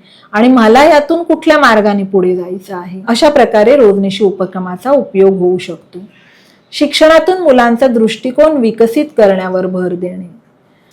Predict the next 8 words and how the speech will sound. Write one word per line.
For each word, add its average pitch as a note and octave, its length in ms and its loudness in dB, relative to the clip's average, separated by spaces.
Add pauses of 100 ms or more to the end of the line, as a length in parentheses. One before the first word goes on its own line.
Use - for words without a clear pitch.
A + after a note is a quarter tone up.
(280)
तसेच A#3 380 0
टेक्नॉलॉजीचा G#3 800 2
योग्य G3+ 400 2
प्रकारे G3+ 460 -2
वापर G#3 400 -2
कसा A#3 400 -2
करावा G#3 460 -4
याविषयी G3 680 -4